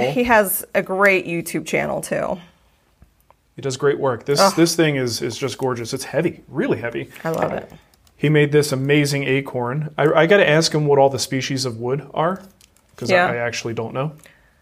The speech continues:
Speaker 1: It t-, it, and the top comes off. It's like a little, uh, little doojubby.
Speaker 2: Like a little, little box.
Speaker 1: Little
Speaker 2: Oh, look,
Speaker 1: box.
Speaker 2: look at the inside there. I don't know if you guys can make that out.
Speaker 1: H-, how's he do that?
Speaker 2: Probably magic.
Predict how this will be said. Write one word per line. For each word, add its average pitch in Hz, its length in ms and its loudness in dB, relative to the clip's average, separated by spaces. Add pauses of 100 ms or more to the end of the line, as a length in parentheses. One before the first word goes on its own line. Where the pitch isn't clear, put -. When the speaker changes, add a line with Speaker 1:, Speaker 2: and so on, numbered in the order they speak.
(400)
Speaker 1:
It 226 160 -2
t-, 262 160 -2
it, - 180 0
and 226 160 4
the 196 60 4
top 254 300 2
comes 175 220 -4
off. 190 280 4
It's 165 140 -6
like 190 120 -2
a 185 60 -6
little, 185 420 -2
uh, 160 440 -2
little 147 520 -10 (260)
doojubby. 220 180 -4
Speaker 2:
Like 156 120 2
a 160 60 2
little, 160 220 0
little 170 260 0
box. 160 320 0 (160)
Speaker 1:
Little 277 200 4
Speaker 2:
Oh, 330 100 6
look, 185 100 2
Speaker 1:
box. 175 100 -2
Speaker 2:
look 190 100 2
at 202 60 -8
the 175 120 0
inside 160 320 2
there. 120 120 -4
I 123 60 -6
don't 139 80 -6
know 147 80 -2
if 143 100 -4
you 135 60 -6
guys 127 240 -4
can 123 100 -10
make 123 200 -10
that 120 120 -8
out. 120 220 -8
Speaker 1:
H-, 220 120 -4
how's 403 280 0
he 427 120 0
do 392 180 2
that? 247 360 -4 (420)
Speaker 2:
Probably 262 440 -2
magic. 156 560 -4